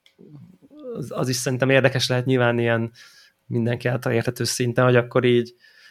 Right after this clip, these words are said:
ugye mindig, mindig szoktuk mondani, hogy akkor hogy kell őrlőt tesztelni, ugye, hogy, hogy pont, pont, pont egyébként a mostani hosszú monológunk az arról szólt, hogy, ö,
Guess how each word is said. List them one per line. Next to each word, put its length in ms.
ugye 140
mindig, 520
mindig 200
szoktuk 400
mondani, 420
hogy 180
akkor 240
hogy 160
kell 180
őrlőt 320
tesztelni, 580
ugye, 280
hogy, 300
hogy 100
pont, 260
pont, 280
pont 180
egyébként 260
a 60
mostani 540
hosszú 400
monológunk 500
az 80
arról 280
szólt, 320
hogy, 180
ö, 260